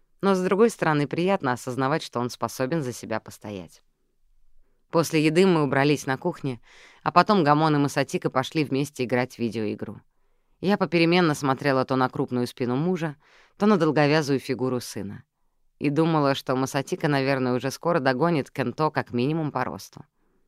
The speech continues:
Вдруг зазвонил домофон. Почему-то меня охватила тревога. Я несколько раз нажала на кнопку, включающую видеокамеру на крыльце дома — и, обомлев, уставилась на экран.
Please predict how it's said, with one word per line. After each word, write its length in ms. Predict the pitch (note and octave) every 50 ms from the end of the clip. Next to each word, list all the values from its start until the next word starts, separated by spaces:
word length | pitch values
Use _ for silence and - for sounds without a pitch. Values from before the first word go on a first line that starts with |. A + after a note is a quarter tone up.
| _ _ _ _ _ _ _ _ _ _ _ _ -
Вдруг 340 | B2+ D3 F3 D#3 F#3 F3+
зазвонил 460 | F3 F3 D3+ C#3 C#3+ C#3+ C#3+ D#3 D#3 D3
домофон. 560 | D3 C3+ C3+ B2 - - - A2+ G#2+ A2 - _ _ _ _ _ _ _ _ _ _ _
Почему-то 460 | - D#3 D3 - D#3 D#3 D3+ C#3+ D3+ C#3+
меня 240 | D3 C#3+ C#3+ C#3+
охватила 420 | C#3+ - D3 C#3 - - C3+ C#3 C3+
тревога. 540 | - D3+ D#3+ C3 C3+ B2 G2+ - G#2+ G2+ - _ - - - - - _ _
Я 220 | C3+ D#3 E3 D#3
несколько 420 | D#3 D#3+ D3+ - - D3 - D#3
раз 180 | D#3+ D#3+ D3+ -
нажала 320 | C#3 C3 C3+ D3 C#3+ C#3
на 100 | C#3 C#3
кнопку, 400 | C#3 - E3+ F3+ F3+ - - - A#2+
включающую 680 | - - C3 B2+ - D#3 C#3+ B2+ B2 - - C3+ B2+
видеокамеру 640 | A#2+ C3+ A#2+ C3 C3+ C3+ - D#3+ C#3 A#2+ A2+ A2 A#2
на 80 | A2 A2+
крыльце 400 | - - C3+ C3 - - C3+ A2+
дома — 360 | G#2+ A#2+ A2 G2+ G#2 - - _ _ _ _ _ _ _ _ _ _ _
и, 100 | - C#3+
обомлев, 520 | D3 C#3 C3+ C3+ C3 C3 C3+ D#3+ E3 - E3
уставилась 540 | E3 - - B2+ B2 A#2 B2+ C3 B2 -
на 120 | - C3+ C3
экран. 360 | - - G#2 G2 F#2+ -